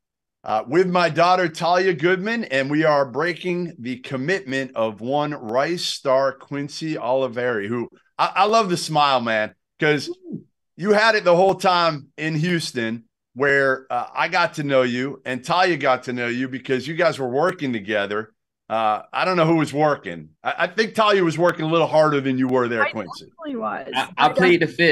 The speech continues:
Speaker 3: fifth. I plead the fifth. I got my hours done.
Speaker 2: There were a few
Speaker 1: Um,
Speaker 2: times you were trying to sneak on that court. We both know it.
Speaker 1: <laughs> Try to get a few shots up on
Speaker 3: Visual-,
Speaker 1: that court if you
Speaker 3: visualize
Speaker 1: could.
Speaker 3: it. Just visualize it.
Speaker 1: Yeah, you should. You should.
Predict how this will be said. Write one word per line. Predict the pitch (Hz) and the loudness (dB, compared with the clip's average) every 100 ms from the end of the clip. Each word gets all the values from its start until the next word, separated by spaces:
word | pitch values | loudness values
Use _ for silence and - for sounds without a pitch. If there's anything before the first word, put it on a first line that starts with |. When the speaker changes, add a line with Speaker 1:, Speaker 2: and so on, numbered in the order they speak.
| 113 | 2
Speaker 3:
fifth. | - _ _ | -4 _ _
I | 123 | -4
plead | - 147 139 | 0 -2 -2
the | |
fifth. | 123 135 123 107 _ _ _ _ | -4 -2 -2 -4 _ _ _ _
I | 120 | 2
got | 135 135 | 2 2
my | 127 | 2
hours | 131 131 117 107 | 4 2 0 -2
done. | 113 104 90 - _ _ _ _ _ _ | 0 -2 -4 -14 _ _ _ _ _ _
Speaker 2:
There | 320 | 4
were | 359 - | 6 6
a | 320 | 4
few | - | 0
Speaker 1:
Um, | - 339 | -2 0
Speaker 2:
times | 330 320 | 0 2
you | 330 | 2
were | 320 | 0
trying | - 339 294 | 0 0 0
to | 294 | -2
sneak | 320 311 285 | -2 -2 0
on | 277 | 0
that | 262 247 - | 2 0 -2
court. | - 214 220 | -4 -4 -2
We | 277 | -4
both | 269 277 269 285 | 0 0 0 -4
know | 262 202 208 - _ _ _ _ _ _ _ _ | -4 -4 -6 -8 _ _ _ _ _ _ _ _
it. | - - | -20 -8
Speaker 1:
<laughs> | |
Try | 117 | -4
to | 113 | -2
get | 127 | -4
a | |
few | - 123 | -4 -8
shots | 113 123 123 135 | -4 -2 -2 0
up | 139 147 _ _ _ - | -2 -4 _ _ _ -4
on | |
Speaker 3:
Visual-, | 135 139 139 | 0 2 2
Speaker 1:
that | 131 | 0
court | - 147 143 | 0 2 2
if | |
you | 151 | 0
Speaker 3:
visualize | 135 127 143 110 | -2 2 4 4
Speaker 1:
could. | 104 - | 0 -8
Speaker 3:
it. | 120 - _ _ | -16 -20 _ _
Just | 123 113 | -10 -6
visualize | 127 110 104 95 90 85 | -4 -2 -2 -4 -6 -8
it. | 80 _ _ _ 92 | -14 _ _ _ -4
Speaker 1:
Yeah, | 131 170 | 0 2
you | 127 113 | 0 -4
should. | - 156 196 85 80 | -4 0 0 -2 -8
You | 123 | -10
should. | - 156 101 | -6 -6 -6